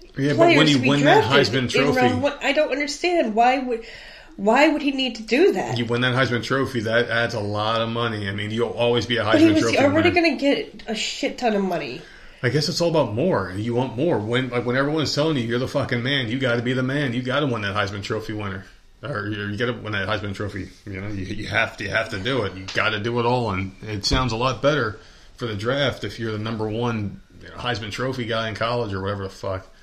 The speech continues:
Speaker 1: You take
Speaker 2: But
Speaker 1: that
Speaker 2: he
Speaker 1: shit with
Speaker 2: still
Speaker 1: you.
Speaker 2: would have been dra-,
Speaker 1: Oh, yeah,
Speaker 2: uh,
Speaker 1: he would have been drafted.
Speaker 2: like, what, second, third, fourth,
Speaker 1: He ended up
Speaker 2: freaking drafted. It still
Speaker 1: Yeah.
Speaker 2: would have been a shit ton of money. Like,
Speaker 1: And then,
Speaker 2: I don't
Speaker 1: and then he fell to the second
Speaker 2: see why
Speaker 1: round.
Speaker 2: he would have a, any reason at all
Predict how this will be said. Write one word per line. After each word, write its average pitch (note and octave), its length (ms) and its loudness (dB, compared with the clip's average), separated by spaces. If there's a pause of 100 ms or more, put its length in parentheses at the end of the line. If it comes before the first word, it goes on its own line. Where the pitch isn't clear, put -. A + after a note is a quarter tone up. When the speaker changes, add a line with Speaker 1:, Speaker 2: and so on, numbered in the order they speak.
(520)
Speaker 1:
You G2+ 120 -10
take A2 220 -6
Speaker 2:
But - 120 4
Speaker 1:
that - 60 6
Speaker 2:
he - 60 2
Speaker 1:
shit G2 100 -2
with G2+ 120 -2
Speaker 2:
still E4+ 220 -2
Speaker 1:
you. C4 60 -2
Speaker 2:
would A#3+ 100 4
have G3 160 2
been F#3 520 -2
dra-, C4+ 240 -2
Speaker 1:
Oh, A3+ 140 4
yeah, G#3+ 160 6
Speaker 2:
uh, F3 60 4
Speaker 1:
he - 60 -
would A3 40 -2
have G3+ 80 -2
been C3+ 120 -2
drafted. A2 360 0
Speaker 2:
like, G3 220 4
what, G3 500 2
second, G#3+ 400 0
third, G3+ 240 4
fourth, G#3 320 2
Speaker 1:
He C#3+ 100 2
ended D#3+ 160 2
up D#3+ 80 0
Speaker 2:
freaking A3 260 0
drafted. G#3 480 0
It G3 240 0
still C4 220 -2
Speaker 1:
Yeah. A3+ 60 0
Speaker 2:
would G#3+ 120 2
have G3 120 -2
been F#3 240 -4 (480)
a F#3+ 60 -4
shit - 260 -4
ton G#3+ 160 0
of F#3+ 40 -2
money. G#3+ 260 -2
Like, A2 100 -6
Speaker 1:
And C3+ 80 0
then, F3+ 80 4
Speaker 2:
I G3+ 40 6
don't A3 100 8
Speaker 1:
and G#3+ 80 8
then D#3 80 6
he D3 80 6
fell D3+ 220 0
to D3 120 0
the C3+ 80 0
second C3+ 300 2
Speaker 2:
see A2 60 2
why A3 120 8
Speaker 1:
round. C#3+ 160 4
Speaker 2:
he G#3 60 2
would G3+ 280 4
have G3+ 240 0
a, F#3+ 180 -2
any B3+ 300 2
reason G#3+ 460 -2
at G3+ 180 0
all G3 380 -2